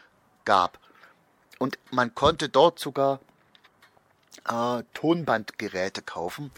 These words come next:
tschechische, die es im Handel nicht so oft gab. Dort konnte man die bekommen, bestellen und dann war man irgendwann dran und konnte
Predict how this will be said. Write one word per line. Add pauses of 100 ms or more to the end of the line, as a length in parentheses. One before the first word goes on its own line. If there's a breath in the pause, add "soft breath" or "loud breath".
(480 loud breath)
tschechische, (680)
die
es
im
Handel
nicht
so
oft
gab. (380 loud breath)
Dort
konnte
man
die (240)
bekommen, (300)
bestellen
und
dann (580 loud breath)
war
man
irgendwann
dran
und
konnte